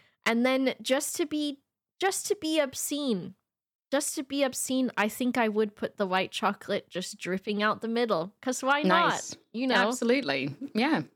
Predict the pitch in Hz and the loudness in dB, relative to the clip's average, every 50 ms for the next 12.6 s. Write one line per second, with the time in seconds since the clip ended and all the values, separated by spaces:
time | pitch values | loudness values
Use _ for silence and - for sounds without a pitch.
0 | _ _ - 226 277 277 220 170 226 - 277 262 247 226 220 190 180 190 - - | _ _ 2 4 4 4 4 2 0 2 4 4 4 4 4 2 -2 -2 0 0
1 | 208 208 208 196 - - - - 175 180 185 185 180 175 180 180 175 175 180 175 | 0 0 0 -2 -4 -6 -6 0 2 4 4 4 4 4 2 2 2 2 2 2
2 | 170 - - - - - - 185 - 175 180 170 - - 202 214 208 - - 156 | 2 0 -6 -8 -2 0 2 2 2 2 0 0 0 2 2 2 2 2 0 0
3 | 139 - - 143 - - - - 226 208 156 127 139 139 143 143 139 135 110 - | 0 0 0 -2 -2 -2 -4 -2 0 2 2 2 2 2 2 2 2 2 0 -2
4 | - - - 208 214 208 - - 151 120 113 123 - _ - - 165 151 175 202 | -6 -4 -2 0 0 0 0 0 -2 -2 -2 -4 -6 _ -4 0 2 2 2 2
5 | 196 202 - - - 196 190 185 - 175 170 170 165 - _ _ _ _ _ _ | -2 -6 -4 0 0 2 2 2 0 0 0 0 0 -2 _ _ _ _ _ _
6 | _ _ - - 170 156 - _ _ _ - - - 165 - - 175 - - 165 | _ _ -6 -4 -4 -4 -4 _ _ _ -8 -4 -4 -2 0 0 0 2 2 0
7 | 165 156 - - - 160 151 - 160 143 139 - - _ _ _ _ _ _ _ | 0 -2 -2 -4 -4 -2 0 0 2 2 2 0 -2 _ _ _ _ _ _ _
8 | _ _ _ _ _ _ _ _ _ _ - 175 160 156 147 - 143 139 135 135 | _ _ _ _ _ _ _ _ _ _ 2 4 4 4 4 4 2 2 2 2
9 | - - 175 165 156 151 - 160 147 143 - - - - - 202 - 190 208 202 | 0 0 0 0 0 0 0 -2 -2 -4 -6 -14 -12 -6 -6 -4 -2 0 0 0
10 | 180 156 160 190 - - - - - _ _ - - - - 269 262 247 - - | 0 0 -2 -6 -10 -12 -14 -14 -14 _ _ -12 -8 -2 0 0 0 -2 -2 -4
11 | - - - - - - 185 190 - - 185 170 160 160 - - - - - - | -4 -4 -2 -4 -4 -4 -4 -4 -4 -2 -2 -2 -2 -2 -4 -6 -8 -6 -6 -8
12 | - - - 185 190 185 190 185 185 190 190 | -4 0 2 4 4 4 4 2 2 0 2